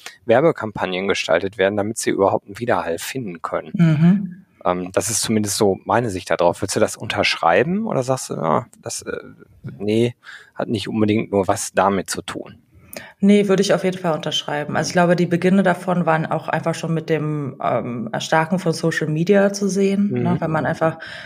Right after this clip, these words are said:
Speaker 2: man kann eben nicht mehr wie in den achtziger, neunziger Jahren irgendwas behaupten als Unternehmen und einfach sagen, man ist besser als herkömmliche Wa-, herkömmliche Waschmittel oder sowas, ne? Das zieht einfach nicht, weil das ist überprüfbar und die Leute haben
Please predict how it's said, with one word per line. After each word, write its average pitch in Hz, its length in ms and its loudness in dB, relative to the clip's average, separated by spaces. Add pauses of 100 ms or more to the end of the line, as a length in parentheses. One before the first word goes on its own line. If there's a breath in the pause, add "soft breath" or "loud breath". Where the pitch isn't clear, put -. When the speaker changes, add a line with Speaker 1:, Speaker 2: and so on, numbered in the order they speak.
(180 loud breath)
Speaker 2:
man 165 140 2
kann 185 340 4
eben 170 260 2
nicht 175 180 2
mehr 160 140 4
wie 165 40 0
in 160 60 2
den 156 100 2
achtziger, 156 400 0
neunziger 160 360 0
Jahren 151 420 0
irgendwas 170 560 2
behaupten 147 580 0 (140)
als 147 160 0
Unternehmen 143 560 0
und 123 120 -4
einfach 143 240 2
sagen, 143 300 0
man 139 100 2
ist - 140 -2
besser 151 240 2
als 117 180 0
herkömmliche 139 520 0
Wa-, 143 160 -2
herkömmliche 160 560 -2
Waschmittel 139 480 2
oder 131 220 2
sowas, - 400 0
ne? 180 140 6
Das 160 180 0
zieht 226 220 0
einfach 131 340 2
nicht, 156 180 -6
weil 143 80 0
das 156 120 -4
ist - 100 -12
überprüfbar 165 840 0
und 175 160 -4
die - 40 -14
Leute 165 300 0
haben 165 260 0